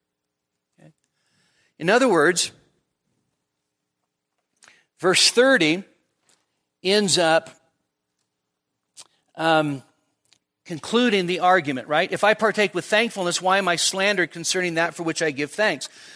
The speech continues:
So in other words, uh, uh, unbelievers invite me all the time. I go. Why do people judge my liberty to go by their conscience when I can turn around and with a good conscience give thanks to God for the food that I'm about to eat?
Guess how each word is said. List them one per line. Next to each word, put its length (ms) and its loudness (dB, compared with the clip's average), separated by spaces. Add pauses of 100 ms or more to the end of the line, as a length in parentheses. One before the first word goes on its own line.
So 120 -2
in 80 2
other 200 4
words, 300 2 (220)
uh, 120 0 (320)
uh, 140 -4
unbelievers 680 2
invite 340 2
me 160 0
all 140 4
the 80 0
time. 340 0
I 200 4
go. 680 4 (360)
Why 260 4
do 140 0
people 400 0
judge 760 0 (300)
my 340 2
liberty 640 2 (160)
to 100 -10
go 720 4 (300)
by 280 2
their 260 2
conscience 840 0 (340)
when 160 0
I 160 6
can 160 -2
turn 240 0
around 440 4
and 220 0
with 160 0
a 60 -2
good 200 2
conscience 440 -2
give 180 0
thanks 300 0
to 100 -14
God 320 4
for 80 2
the 80 -8
food 300 0
that 100 2
I'm 140 2
about 300 0
to 120 -16
eat? 240 -8